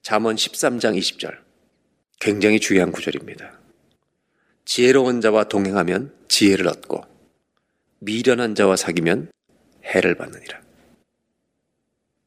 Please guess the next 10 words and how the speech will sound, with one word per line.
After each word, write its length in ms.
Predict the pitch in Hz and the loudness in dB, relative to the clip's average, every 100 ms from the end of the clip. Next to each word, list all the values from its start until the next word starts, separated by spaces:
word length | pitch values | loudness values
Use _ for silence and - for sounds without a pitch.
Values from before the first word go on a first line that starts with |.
| _ _ _ _ _ | _ _ _ _ _
지혜는 680 | - - 113 123 117 156 - _ _ _ _ _ _ | -8 0 2 2 0 -2 -10 _ _ _ _ _ _
하나님을 600 | - 170 147 127 120 117 | -8 0 2 2 2 2
경외하는 580 | - 92 95 92 92 85 | 0 0 2 2 0 -2
마음에서 500 | 80 90 104 107 95 | -2 0 2 2 2
출발합니다. 680 | - - - - - - - _ _ _ _ _ _ _ _ _ _ | 0 -4 -8 -10 -14 -20 -20 _ _ _ _ _ _ _ _ _ _
그래서 180 | - 127 | -2 2
이 120 | 127 | 4
지혜는 640 | 127 - 135 156 107 175 - _ _ _ _ _ | 4 2 4 4 2 -2 -14 _ _ _ _ _
믿음과 880 | - 98 113 123 143 139 127 127 123 | -14 -4 -2 2 2 2 2 0 0
순종 640 | - - 165 147 117 107 | -2 0 0 2 2 0